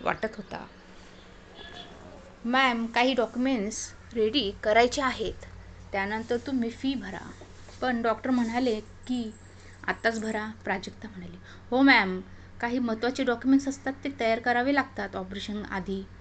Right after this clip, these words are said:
त्याकरिता थोडा वेळ लागेल. मी कळवतो तुम्हाला तसं." "ठीक आहे." प्राजक्ता मागे वळली, तर अमय तिथला रोखून पाहत होता. आधीच थकून गेली होती ती.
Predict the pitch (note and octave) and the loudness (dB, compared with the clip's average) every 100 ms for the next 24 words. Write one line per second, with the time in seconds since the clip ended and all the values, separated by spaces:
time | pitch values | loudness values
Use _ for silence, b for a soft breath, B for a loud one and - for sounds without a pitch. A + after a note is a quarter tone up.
0 | B B B - G#3+ G#3 C4+ C4+ C4 C4 | B B B 2 4 6 4 2 0 2
1 | A#3+ B3 C4 C4+ F#3+ B2+ - - B B | 2 4 4 2 0 -6 -10 -14 B B
2 | - A3+ C4 B3 A#3+ B3+ C#4+ A#3 G3 F3 | -4 2 2 2 0 0 -2 -4 -4 -6
3 | F3 - F#3+ F#3 F#3 - - - - - | -12 -14 -12 -12 -16 -18 -20 -20 -20 -20
4 | - - - B B - B3 A#3+ F#3+ - | -20 -20 -18 B B -6 -4 -4 -6 -6
5 | - G3+ G#3+ A#3+ C4+ A#3+ G#3 A3+ A3 F3+ | -2 -2 0 -2 0 0 0 0 0 -2
6 | F3+ F3+ A#3+ - - B3 C4+ C#4 C4+ - | -6 -2 0 0 2 4 4 4 -2 -4
7 | G#3+ - B B B B - - - - | -6 -8 B B B B -20 -20 -20 -20
8 | - - - - A#3 A#3+ A3+ A3 - F#3 | -20 -20 -18 -2 0 0 -2 -4 -4 -8
9 | F#3+ G#3 G#3+ F#3+ - - - - - - | -8 -8 -8 -10 -14 -14 -18 -20 -10 -6
10 | F#3 F#3+ A3 - A#3 A3+ A3+ A#3 B3+ A#3 | -4 -4 -6 -4 -2 -2 -2 0 0 0
11 | E4 E4 - | -2 -2 -4